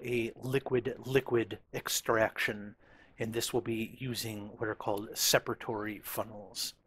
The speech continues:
So we use two different solvents here that separate based on differences in polarity or solubility.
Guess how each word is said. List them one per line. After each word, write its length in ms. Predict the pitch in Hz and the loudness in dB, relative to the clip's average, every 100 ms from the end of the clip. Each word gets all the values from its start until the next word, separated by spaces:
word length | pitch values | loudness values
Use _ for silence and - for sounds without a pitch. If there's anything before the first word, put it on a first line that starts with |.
| _ _ _ - - - | _ _ _ -20 -20 -8
So 200 | - 135 | 2 4
we 240 | 120 131 | 4 -2
use 420 | 123 131 131 120 - - | -4 -2 -2 -4 -6 -4
two 240 | - 196 | 2 4
different 400 | 160 - 151 - | 4 2 -2 0
solvents 600 | - 127 123 117 107 98 | 2 4 4 0 -4 -4
here 460 | - 113 107 104 101 - - - - | -2 -2 0 0 -4 -10 -20 -6 2
that 220 | 110 - | 2 4
separate 600 | - 131 120 110 113 - | 4 4 2 0 0 2
based 360 | 120 117 - - | 4 4 2 -2
on 320 | 123 117 113 - | 0 0 0 -2
differences 680 | 127 - 120 107 - 110 - | -2 0 -4 -2 -2 -2 -2
in 280 | 127 113 107 | -6 -6 -8
polarity 760 | - 110 117 110 101 90 104 - | -2 2 4 4 0 -6 -10 -8
or 320 | 107 101 101 - _ - | -6 -6 -8 -10 _ -2
solubility. 880 | - 123 107 101 110 104 95 82 | 4 4 2 -2 -2 -2 -6 -14